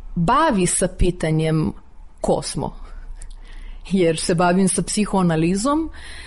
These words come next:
em, koja se bazira na tom pitanju ko sam ja. <laughs> Tako da, ako mogu da kažem u jednom rečenici da se predstavim, em,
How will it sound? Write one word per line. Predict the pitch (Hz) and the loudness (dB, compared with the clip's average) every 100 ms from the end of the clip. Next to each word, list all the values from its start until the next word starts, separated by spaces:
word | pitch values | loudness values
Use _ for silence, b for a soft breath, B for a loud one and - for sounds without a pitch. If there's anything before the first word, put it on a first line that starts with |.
| B - | B -4
em, | 170 175 170 175 170 170 170 - - | 0 4 4 4 4 4 2 -2 -10
koja | - 160 156 | -2 0 2
se | 160 - | 0 0
bazira | 160 165 175 269 269 | 0 2 2 2 4
na | 220 | 2
tom | - 165 | 2 -2
pitanju | - 151 - 160 156 | 0 -4 -2 -2 0
ko | - 190 | 0 0
sam | - - 156 | 0 -2 -2
ja. | 151 95 - - B B - | -2 -6 -8 -8 B B -14
<laughs> | - - - - - | -16 -12 -10 -10 -2
Tako | 202 208 - 214 | 0 0 2 4
da, | 196 220 214 - | 6 6 4 2
ako | 208 214 | 2 4
mogu | 214 240 240 | 6 6 4
da | 214 | 4
kažem | 214 220 226 226 214 | 4 4 4 6 6
u | |
jednom | 208 208 233 220 | 6 4 6 6
rečenici | 202 190 - 175 208 220 247 | 4 4 2 4 4 4 2
da | 190 | 2
se | 185 180 | 2 0
predstavim, | - 175 165 - 226 233 269 262 B B B B B | 0 0 0 0 2 2 2 0 B B B B B
em, | - 208 208 208 208 208 | 0 4 4 6 6 4